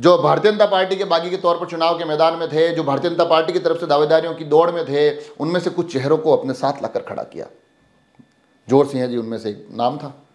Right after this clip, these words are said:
उसके बाद उनकी नज़रें भारतीय जनता पार्टी की तरफ से पलटी और नज़रें गई कांग्रेस के खेमे में, जहां से उन्होंने सूरज सिंह दसाना को अपने साथ लाकर खड़ा किया और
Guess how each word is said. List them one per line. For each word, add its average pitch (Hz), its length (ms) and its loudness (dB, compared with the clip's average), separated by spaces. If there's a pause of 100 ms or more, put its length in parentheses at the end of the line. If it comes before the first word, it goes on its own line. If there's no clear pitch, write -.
(1300)
उसके 175 180 -6
बाद 196 240 2
उनकी 196 180 -4
नज़रें 170 280 0
भारतीय 135 280 -4
जनता 170 140 0
पार्टी 156 320 0
की 160 100 -8
तरफ 143 240 -2
से 156 160 -2
पलटी 139 540 -4
और 151 300 2
नज़रें 135 340 0
गई 135 160 2
कांग्रेस 147 400 0
के 156 80 -6
खेमे 131 340 -4
में, 135 200 0
जहां 120 220 0
से 127 140 -4
उन्होंने 123 280 -4
सूरज 135 240 -4
सिंह 131 240 -6
दसाना 131 400 -2
को 135 140 0
अपने 120 160 -4
साथ 127 260 2
लाकर 117 220 -2
खड़ा 123 220 2
किया 131 220 0
और 143 220 2